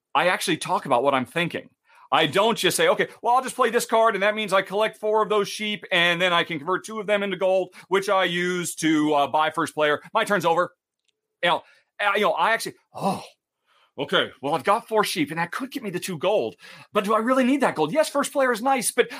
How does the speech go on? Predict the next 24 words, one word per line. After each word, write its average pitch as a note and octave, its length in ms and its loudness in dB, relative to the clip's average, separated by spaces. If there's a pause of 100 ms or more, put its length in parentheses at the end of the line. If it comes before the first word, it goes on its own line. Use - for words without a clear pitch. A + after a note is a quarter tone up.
(100)
honestly, E4 440 0
I'd D#4+ 200 2
still F4 180 -2
be D4+ 80 2
fine D#4+ 300 0
with," C#4+ 80 -8
you D#4+ 60 0
know. C#4 100 2 (500)
That's A#3+ 460 0
where A3+ 320 2
a E3 80 2
board F#3 380 0
game D3+ 260 -2
lives. C3 420 -4
It's D#3+ 220 -4 (100)
all A#3+ 540 2
those G#3 240 2
permutations, F#3 840 -2
all A#3+ 400 4
those A3 220 2
cause G3 320 2
and F3+ 80 -8
effect F3 300 -2
chains. G2+ 420 -8